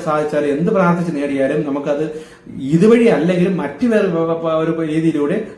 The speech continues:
ചില ദോഷങ്ങൾ സംഭവിക്കുക. ഇപ്പൊ ഞാൻ നേരത്തെ ആദ്യത്തെ എന്റെ മെസ്സേജിലൊക്കെ ഞാൻ പറഞ്ഞതുപോലെ ഒരു വീട്ടിൽ ഒരു, ഒരു വിവാഹം നടന്നു, അല്ലെങ്കിൽ ഒരു വീട് പാല് കാഴ്ച നടന്നു, നമ്മളിപ്പോ ഒരുപാട് ആൾക്കാരെയൊക്കെ വിളിച്ച് കാണിച്ച് ഭയങ്കര ആഗ്രഹത്താൽ ചെയ്തൊരു വീടായിരിക്കും, നമ്മൾ ഭയങ്കര സന്തോഷമായിരിക്കും. പക്ഷെ ആ പാല് കാഴ്ച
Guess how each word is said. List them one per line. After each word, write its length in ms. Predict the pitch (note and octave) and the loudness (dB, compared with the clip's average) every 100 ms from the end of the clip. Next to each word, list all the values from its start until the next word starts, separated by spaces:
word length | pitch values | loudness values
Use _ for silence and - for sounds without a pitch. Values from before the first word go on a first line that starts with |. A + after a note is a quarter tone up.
| - | -6
ചില 100 | D#3 D3 | -2 2
ദോഷങ്ങൾ 280 | D3+ E3 D#3+ | 2 4 2
സംഭവിക്കുക. 340 | C3+ B2 A2+ G#2+ | 0 -2 0 0
ഇപ്പൊ 160 | D#3 D#3 D3+ | -2 -2 -4
ഞാൻ 100 | D#3 | -4
നേരത്തെ 340 | D3 D3+ E3+ E3 - C3+ | -2 -2 2 2 2 -2
ആദ്യത്തെ 220 | D3 D3+ | -2 -2
എന്റെ 120 | D3 | -2
മെസ്സേജിലൊക്കെ 420 | D3 C3 D#3 D3 D3 | -4 -4 -2 0 0
ഞാൻ 120 | C#3 | -2
പറഞ്ഞതുപോലെ 480 | C3+ C#3+ D3 C3+ C3 D3+ - - E3+ | -2 0 0 0 0 -2 -6 -8 -4
ഒരു 100 | C#3+ | 0
വീട്ടിൽ 260 | D#3 E3 D3 | 2 2 -2
ഒരു, 100 | D3+ D#3 D3 | -6 -2 0
ഒരു 100 | C#3+ C3+ B2 | 0 0 0
വിവാഹം 340 | C#3 D#3+ D#3 C#3 | 2 4 2 -2
നടന്നു, 240 | B2 A#2 - - - | -2 -4 -6 -12 -4
അല്ലെങ്കിൽ 280 | C#3+ D3+ C#3+ | -2 0 -2
ഒരു 80 | C3 | 0
വീട് 200 | D#3+ F3+ D#3+ | 4 4 4
പാല് 180 | D#3 D#3 | 0 2
കാഴ്ച 240 | D3+ C#3 C#3 | 2 0 -2
നടന്നു, 240 | B2 A#2+ A2+ A2 - | -4 -2 -4 -6 -8
നമ്മളിപ്പോ 260 | D3 E3+ E3 | 0 2 4
ഒരുപാട് 180 | E3 E3 | 4 4
ആൾക്കാരെയൊക്കെ 380 | D#3 D#3 D#3+ D3+ | 2 2 0 0
വിളിച്ച് 220 | D3+ D3 D3 | -2 -4 -4
കാണിച്ച് 360 | D3 D3 D3 D#3 D#3 D3 | -4 -4 -4 -6 -4 -2
ഭയങ്കര 280 | F3+ G#3+ | 0 2
ആഗ്രഹത്താൽ 480 | G3 G3+ G#3 G3 G3+ F3+ | 2 2 0 0 0 0
ചെയ്തൊരു 240 | F#3 F3+ F3+ | 0 2 2
വീടായിരിക്കും, 460 | F3+ F3 E3 F3 F3 | 4 2 2 2 2
നമ്മൾ 160 | E3+ F3 | 2 2
ഭയങ്കര 220 | F3 F#3+ F3+ | 2 0 0
സന്തോഷമായിരിക്കും. 540 | F#3+ G3 F3 D3+ A#2+ C3 | 0 0 2 2 0 -2
പക്ഷെ 200 | F3 F#3 F#3 - - D3 | 0 0 0 -6 -8 -6
ആ 60 | D3 | -2
പാല് 200 | C#3+ E3 F#3+ | 0 2 4
കാഴ്ച 180 | F#3 | 2